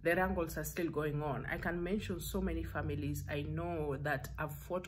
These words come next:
over a small piece of space, like a boundary, a boundary that has led people to die.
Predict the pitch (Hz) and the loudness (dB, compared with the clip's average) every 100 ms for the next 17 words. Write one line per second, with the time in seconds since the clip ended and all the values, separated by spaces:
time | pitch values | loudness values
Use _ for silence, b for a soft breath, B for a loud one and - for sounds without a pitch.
0 | - 165 156 143 143 143 B B - - | -4 -4 0 0 -2 -6 B B -16 -16
1 | - - - - - - - 175 - 190 | -18 -20 -20 -20 -20 -4 -2 0 0 2
2 | 190 208 208 202 - 196 - 147 147 - | 4 4 2 0 -2 0 0 -4 -4 -4
3 | 170 135 135 - - 160 151 151 151 - | -2 -2 -4 -6 0 2 2 0 -6 -12
4 | - - _ b b b b b - 156 | -14 -18 _ b b b b b 0 0
5 | 151 175 185 151 135 123 139 - - - | 4 4 4 2 -2 -2 -8 -14 -20 -20
6 | - _ _ - 151 147 180 196 156 139 | -20 _ _ -6 -2 4 6 6 4 2
7 | 143 147 143 143 143 151 160 165 160 - | 2 2 2 0 0 -2 0 -2 -6 -12
8 | b b b b - - - 196 - 160 | b b b b -20 -20 -6 -4 -2 -4
9 | - 143 139 127 - - | -2 -2 0 0 -2 -6